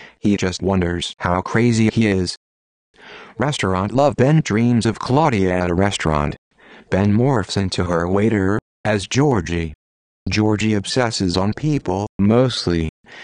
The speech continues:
He loses himself in a fantasy world for as long as he's obsessed with them.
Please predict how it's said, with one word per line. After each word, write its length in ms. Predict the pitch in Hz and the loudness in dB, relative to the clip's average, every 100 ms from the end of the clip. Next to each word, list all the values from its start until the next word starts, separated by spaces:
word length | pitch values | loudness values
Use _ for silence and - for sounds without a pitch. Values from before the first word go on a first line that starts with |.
| - - | -20 -2
He 200 | 107 107 | 2 2
loses 460 | 110 92 85 76 | 2 0 -2 -2
himself 520 | 107 92 - 98 95 113 | -2 -2 0 0 0 0
in 100 | 123 | 0
a 60 | |
fantasy 580 | - 131 123 101 - 92 | 2 0 0 -2 0 0
world 440 | 95 104 98 92 - | 0 0 0 -2 -4
for 280 | - 101 95 | -2 0 2
as 180 | 95 95 | 0 -2
long 260 | 85 90 | -2 0
as 200 | 90 87 | 0 0
he's 240 | - 123 98 | 0 0 0
obsessed 480 | 87 - 101 - | -2 -2 -4 -2
with 160 | 101 104 | -2 0
them. 360 | 113 104 87 | 2 2 2